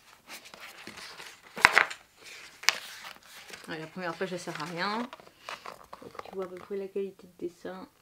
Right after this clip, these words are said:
Voilà. Je vais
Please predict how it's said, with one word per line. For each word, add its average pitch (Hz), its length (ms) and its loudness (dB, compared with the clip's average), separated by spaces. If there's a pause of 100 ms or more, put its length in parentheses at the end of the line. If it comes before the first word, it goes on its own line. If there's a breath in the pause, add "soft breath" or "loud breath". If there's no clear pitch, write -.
(1600)
Voilà. 180 680 -4 (1800)
Je 170 140 -8
vais 170 80 -8